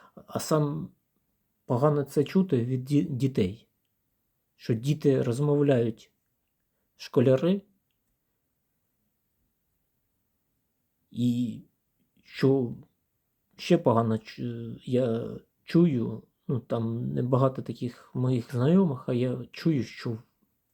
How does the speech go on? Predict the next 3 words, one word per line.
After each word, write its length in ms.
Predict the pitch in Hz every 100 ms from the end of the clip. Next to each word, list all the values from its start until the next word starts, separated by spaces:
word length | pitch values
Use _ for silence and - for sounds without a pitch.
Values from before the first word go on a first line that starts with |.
| _ _ _ -
розмовляють 540 | 123 120 135 156 143
вчителі. 520 | - 131 143 120 92 _ _ _ _ _ _ _ _ _ _ _ _ _ _ _ _ _ _ _ _ _ _ _ _ _ _ _ _ _ _ _ _ _ _ _ _ _ _ _ _ _ -
Цей 500 | - 131 117 110 131